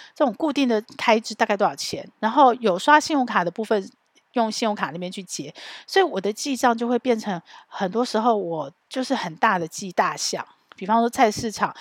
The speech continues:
我以前记的时候，我可能会分项记，那我现在可能就不需要了，我只要记，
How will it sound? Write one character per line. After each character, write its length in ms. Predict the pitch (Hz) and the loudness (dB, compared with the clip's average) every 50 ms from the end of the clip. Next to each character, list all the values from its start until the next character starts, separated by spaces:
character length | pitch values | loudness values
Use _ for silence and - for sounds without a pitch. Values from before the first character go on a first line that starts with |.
| - - - _ | -20 -20 -14 _
我 100 | - 185 175 - - | -10 -10 -10 -10 -10
以 100 | - 202 | -10 -8
前 260 | 180 - 214 202 202 | -6 -4 -2 -2 -2
记 200 | 220 - 285 269 | -4 -4 0 2
的 100 | 233 196 | 2 2
时 120 | 190 - | 2 4
候， 80 | 214 214 | 2 2
我 40 | 208 | 2
可 120 | 208 220 | 0 -4
能 100 | 180 170 | -6 -6
会 100 | 180 226 | -4 -6
分 260 | 214 - - 202 190 185 | -4 -2 -2 -2 -2 -2
项 300 | - - 208 180 170 160 | 0 0 0 0 -2 -6
记， 280 | 175 - - - 185 - - - - - | -14 -14 -14 -14 -14 -14 -16 -18 -6 0
那 80 | - 269 | 0 2
我 100 | 233 190 | 2 2
现 320 | 185 - - 277 247 226 | 0 2 4 4 4 4
在 180 | 220 - 233 214 | 4 4 4 4
可 120 | - 202 | 2 0
能 60 | 175 | -6
就 80 | 175 196 | -8 -10
不 100 | 196 - | -10 -10
需 280 | 202 - - - 185 185 | -10 -10 -10 -8 0 4
要 180 | 185 170 165 | 4 6 6
了， 40 | 147 | 4
我 140 | 151 180 190 | 2 -4 -2
只 80 | - | 2
要 120 | 190 175 185 | 2 2 2
记， 260 | 190 - - 214 180 | 2 -2 -6 -8 -8